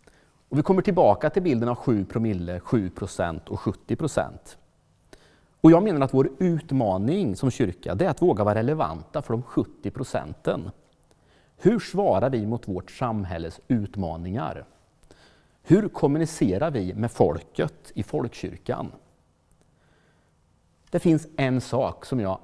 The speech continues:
alltid säger när jag har präst- och diakonvigning. Och nu citerar jag direkt ur den predikan. När man vigs och välkomnas till Karlstad stift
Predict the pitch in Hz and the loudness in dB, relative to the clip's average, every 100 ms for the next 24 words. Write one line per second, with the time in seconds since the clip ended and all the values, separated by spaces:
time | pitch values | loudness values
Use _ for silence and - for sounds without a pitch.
0 | - _ - 147 85 - 117 107 85 98 | -14 _ 2 2 2 0 2 2 0 2
1 | 131 80 - 110 92 85 - 101 - - | 2 2 -2 -2 0 0 -2 -4 -6 -8
2 | 92 95 - 117 101 87 92 113 127 71 | -8 -6 -6 -4 -2 -4 -4 -2 -4 -8
3 | - _ _ _ _ _ _ - 131 139 | -16 _ _ _ _ _ _ 2 2 2
4 | - 165 120 98 98 110 123 120 - - | -2 -2 0 0 0 0 -2 -4 -10 -8
5 | 117 87 85 101 85 76 - 143 - - | -4 -4 -6 -6 -8 -8 -6 -6 -8 -16
6 | _ _ _ _ _ _ _ _ _ _ | _ _ _ _ _ _ _ _ _ _
7 | _ _ _ - - - - - - _ | _ _ _ -20 -20 -20 -20 -20 -20 _
8 | _ 113 160 165 139 233 185 - 147 156 | _ 6 8 8 8 6 4 2 2 4
9 | 143 - 104 104 110 - 135 113 95 92 | 2 0 -4 -4 -6 -10 -8 -4 -4 -2
10 | 117 - 160 156 - - | -6 -2 -4 -4 -14 -18